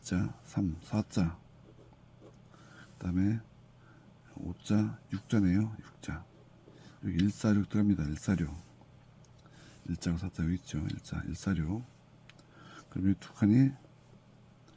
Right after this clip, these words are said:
예, 이 자, 이 자, 오 자, 이 자, 오 자 들어갑니다. 이 자, 오 자.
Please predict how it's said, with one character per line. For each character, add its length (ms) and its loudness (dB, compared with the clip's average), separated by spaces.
예, 240 -2
이 40 -14
자, 200 -6
이 100 -4
자, 160 -2
오 120 0
자, 320 -4
이 80 -8
자, 160 -2
오 80 2
자 160 -2
들어갑니다. 300 2
이 100 -2
자, 140 -4
오 120 -2
자. 300 -6